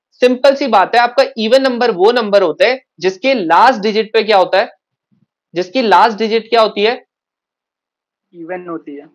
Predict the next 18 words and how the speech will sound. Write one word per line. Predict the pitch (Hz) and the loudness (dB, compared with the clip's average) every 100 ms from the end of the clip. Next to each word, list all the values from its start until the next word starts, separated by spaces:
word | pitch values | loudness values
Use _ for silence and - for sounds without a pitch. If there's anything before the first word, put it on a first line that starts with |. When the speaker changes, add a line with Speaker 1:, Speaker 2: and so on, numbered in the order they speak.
| _ _ _ _ _ _ _ _ _ | _ _ _ _ _ _ _ _ _
Speaker 1:
ज़ीरो, | 156 151 156 190 220 _ _ _ _ _ _ _ _ | -14 -6 -2 -2 -4 _ _ _ _ _ _ _ _
टू, | 196 196 220 233 _ _ _ _ _ _ _ | -4 -2 -4 -8 _ _ _ _ _ _ _
फ़ोर, | 196 190 180 214 - _ _ _ _ | 2 2 2 -2 -10 _ _ _ _
सिक्स, | _ - 220 226 _ _ _ 226 | _ -2 -2 -2 _ _ _ 0
एट, | 294 285 - _ _ _ _ _ _ _ _ - | 0 -2 -14 _ _ _ _ _ _ _ _ -8
जिसके | 160 165 | -6 -2
भी | 220 | 0
लास्ट | 233 220 208 | 4 2 2
डिजिट | 240 247 | -4 -4
ये | 233 240 | -2 0
हुई, | 247 254 | 0 -2
वो | 240 | 0
आपका | 233 226 226 | 2 2 2
even | 240 226 247 | 0 2 2
हो | 247 | 2
गया। | 262 302 - _ _ _ _ _ _ _ _ _ _ _ - | 0 0 -8 _ _ _ _ _ _ _ _ _ _ _ -20
Speaker 2:
जी | 175 | -16
भैया। | 151 143 | -14 -16